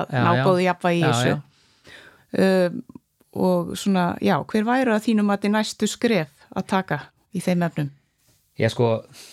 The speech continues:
Speaker 1: e-, eins og ég sagði áðan, þá, þá fór ég af stað þessa rannsókn með það í huga að reyna að búa til jarðveg fyrir umræðu.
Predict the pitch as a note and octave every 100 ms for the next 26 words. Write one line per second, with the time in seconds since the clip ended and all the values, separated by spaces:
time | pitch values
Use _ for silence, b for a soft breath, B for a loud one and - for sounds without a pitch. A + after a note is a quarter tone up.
0 | B B _ _ _ - - _ _ -
1 | - A2 - B2+ B2+ B2+ C3 B2+ B2 B2
2 | A2+ B2+ B2 B2+ B2 C#3+ C3 D3 D#3 A#2+
3 | - A#2 A2+ A#2 A#2 A2+ A2+ A#2 A#2 A#2
4 | A2+ B2+ A#2 A2 A2+ A2+ G#2+ B2 A#2 A#2
5 | A2+ B2 B2+ A2 A2 A#2+ B2+ G2+ F#2